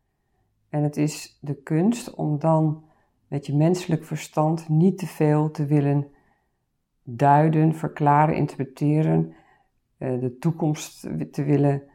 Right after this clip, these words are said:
voorspellen of te veel invullen. De kunst is, o-, als je in die bovenpersoonlijke inspiratiestroom bent, dus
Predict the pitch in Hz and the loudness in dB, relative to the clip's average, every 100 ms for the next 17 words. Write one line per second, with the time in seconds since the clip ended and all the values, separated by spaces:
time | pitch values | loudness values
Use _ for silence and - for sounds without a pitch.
0 | _ _ _ _ _ _ - - 165 - | _ _ _ _ _ _ -20 -10 -8 -8
1 | - 147 147 147 - - _ - - 151 | 0 2 2 2 0 -6 _ -20 -4 -2
2 | 139 151 156 151 151 143 160 - - - | 0 2 2 2 0 2 0 -2 -10 -20
3 | _ _ _ - 147 - 185 208 - 208 | _ _ _ -16 -12 -2 0 0 -2 -2
4 | 240 - 160 156 - - 156 - - 165 | -2 -4 -2 -2 -4 -6 -6 -4 0 2
5 | 156 151 147 151 - _ _ _ _ _ | 4 4 2 0 -8 _ _ _ _ _
6 | _ _ _ _ - 120 135 180 233 190 | _ _ _ _ -14 -4 4 4 4 0
7 | 156 160 165 156 156 156 - 143 - 143 | -4 -2 2 2 2 -2 -4 -4 -4 -4
8 | 127 139 165 156 - - 123 120 120 143 | 0 0 0 -4 -8 -4 -2 -2 -2 -2
9 | 165 135 - | -2 -4 -8